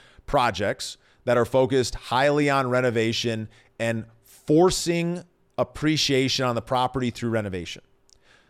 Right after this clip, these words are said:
They're great strategies. Redevelopment is a phenomenal strategy to make great money.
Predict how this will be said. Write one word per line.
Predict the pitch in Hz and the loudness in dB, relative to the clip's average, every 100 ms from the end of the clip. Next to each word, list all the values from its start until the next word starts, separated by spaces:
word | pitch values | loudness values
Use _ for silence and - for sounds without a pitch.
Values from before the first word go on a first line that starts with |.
| _ | _
They're | 110 | -4
great | 85 107 117 165 | -2 0 0 0
strategies. | - 170 156 156 143 160 113 | -2 2 2 0 -4 -6 -6
Redevelopment | 107 107 101 110 123 120 | -6 -6 -2 -2 -2 -4
is | 104 | -6
a | 98 | -8
phenomenal | - - 98 98 120 170 165 | -8 -10 -8 -6 -4 -2 -2
strategy | - 143 131 131 110 | 0 0 0 0 -4
to | |
make | 107 101 87 | -6 -8 -6
great | 101 147 | -4 -4
money. | 139 113 110 | -4 -6 -6